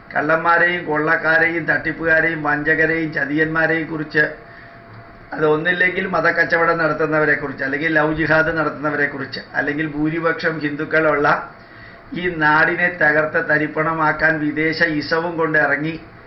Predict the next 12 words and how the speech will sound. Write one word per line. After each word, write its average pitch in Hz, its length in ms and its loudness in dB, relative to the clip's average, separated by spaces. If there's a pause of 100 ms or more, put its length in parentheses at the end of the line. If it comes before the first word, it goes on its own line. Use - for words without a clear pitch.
(380)
ധാർഷ്ട്യത്തിന്റെയും 170 920 0
അഹങ്കാരത്തിന്റെയും 160 1080 0
അഹംഭാവത്തിന്റെയും 160 1200 0
പരിണതഫലം 156 720 0 (100)
പഠിച്ചിട്ടും 156 760 -2 (640)
പാഠം 160 420 2
പഠിപ്പി-, 156 600 -4
പഠിക്കാത്ത 156 720 2 (640)
ഒരു 160 180 -2 (120)
പാർട്ടിയുടെ 156 680 0
കൂട്ടത്തിലുള്ളവരൊക്കെ 156 1500 0
ഓർമ്മിക്കുക. 151 880 0